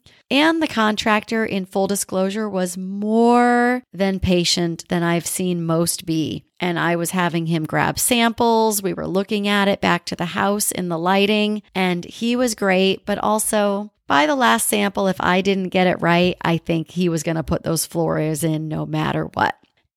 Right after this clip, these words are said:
If you see something is going to be an obstacle, sometimes it's just better to knock it out from the start or nip it in the bud, which I could have done with those cabinets instead of spending a f-, several more hours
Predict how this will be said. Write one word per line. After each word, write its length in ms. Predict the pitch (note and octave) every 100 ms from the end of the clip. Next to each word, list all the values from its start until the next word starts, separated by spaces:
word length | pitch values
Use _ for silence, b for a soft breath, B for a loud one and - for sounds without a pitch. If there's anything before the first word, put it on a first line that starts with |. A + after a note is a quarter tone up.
| -
If 180 | D#4
you 200 | D4 D4+
see 260 | C4+ - G#3
something 460 | - G3+ G#3 G#3+ G#3
is 140 | F#3
going 420 | - G3+ G#3 A3
to 60 | G#3+
be 160 | G#3+
an 100 | G3+
obstacle, 760 | F#3+ F3+ - A3+ G#3+ G#3+ G#3+ -
sometimes 500 | - A3 G#3 A3+ A3+
it's 100 | A#3
just 200 | - F#3+
better 320 | - F#3 G3 G3
to 180 | F#3+
knock 480 | D#3+ D#3+ F3 E3+ F3+
it 220 | E3+ E3+ -
out 520 | E3 E3 - - - -
from 300 | - F3 E3
the 80 | D#3+
start 480 | - E3 D#3+ D3+ -
or 100 | E3
nip 280 | E3+ F3+ F3+
it 60 |
in 140 | F3+ F#3
the 80 |
bud, 480 | F3+ F#3 F3 E3+ F3 B B B B B _
which 240 | - F3+ -
I 140 | F#3
could 260 | F3+ - F#3+
have 80 | F#3
done 240 | F3+ F#3
with 80 | F3+
those 220 | F#3+ F#3+
cabinets 600 | - A3 A3 A3+ A3+ -
instead 400 | - F#3+ - F#3
of 120 | F3+
spending 520 | - F#3 F3 F3 F3 -
a 60 |
f-, 180 | E3+ -
several 580 | - - G#3 A3 B3+ B3
more 240 | A#3 A#3
hours 640 | A#3+ G3+ G3 F#3 F3+ F3+